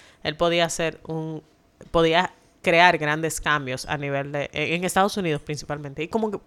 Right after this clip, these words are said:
Estados Unidos es la potencia que nos domina a nosotros enteros en América, yo creo que las cosas hubieran sido muy diferentes. Hay muchos, eh, issues de derechos humanos que estamos debatiendo ahora,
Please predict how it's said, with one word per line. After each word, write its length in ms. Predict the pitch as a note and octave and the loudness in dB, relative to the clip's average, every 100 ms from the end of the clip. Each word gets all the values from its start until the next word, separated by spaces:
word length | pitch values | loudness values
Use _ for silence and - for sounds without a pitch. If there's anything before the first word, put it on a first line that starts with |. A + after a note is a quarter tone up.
| - | -2
Estados 360 | G3 G#3+ A#3 C#4 | 2 4 4 2
Unidos 220 | D#4 D4+ | -2 0
es 60 | C#4+ | 2
la 100 | C4 | 2
potencia 420 | A3 G3+ F#3+ F3 | 2 0 0 0
que 120 | D#3+ | 0
nos 140 | D#3 D#3 | 0 0
domina 520 | D#3 E3 G#3 G#3+ F#3 | 0 -2 -2 -2 -2
a 40 | |
nosotros 440 | F3+ D#3+ F3 G3 F#3 | -2 -2 -2 -2 -4
enteros 340 | D#3+ D3 C3+ | -4 -4 0
en 60 | C#3+ | 0
América, 640 | C#3 C#3 C#3+ C3 - - _ _ _ _ - - - _ - | 0 -2 -6 -6 -8 -8 _ _ _ _ -20 -20 -20 _ -2
yo 140 | F#3+ | 2
creo 160 | G#3+ G#3+ | 2 2
que 80 | |
las 140 | G#3 - | 0 2
cosas 260 | G#3 F#3 | -2 0
hubieran 300 | D#3+ D3+ D#3+ | -2 -2 -4
sido 200 | E3+ E3 | -6 -6
muy 140 | D3+ D3+ | -6 -6
diferentes. 540 | D3+ - D3 D3 - - | -8 -8 -8 -10 -10 -4
Hay 140 | F3 | -4
muchos, 640 | F#3 G#3 A3 G3+ - - - - - _ - | -2 -4 -2 -4 -6 -10 -16 -20 -20 _ 0
eh, 440 | F3 E3 D#3 D3+ | 2 4 2 0
issues 460 | - G3+ - D3+ D3 | 0 0 0 -6 0
de 120 | D3+ | 0
derechos 640 | D3 D3 E3 D#3 - C3+ - | 2 2 2 2 -2 -6 -6
humanos 680 | D#3 D#3+ C#3+ C3+ C3+ - - _ _ - | -4 -2 -2 -4 -6 -8 -10 _ _ 0
que 140 | E3+ | 2
estamos 400 | D#3 E3 F#3+ G#3 - _ E3 | 4 2 2 -4 -6 _ -2
debatiendo 520 | E3+ D#3+ D3+ E3+ G3 | 2 2 2 0 2
ahora, 440 | F3 D3 C#3 C#3+ | 4 2 -2 -8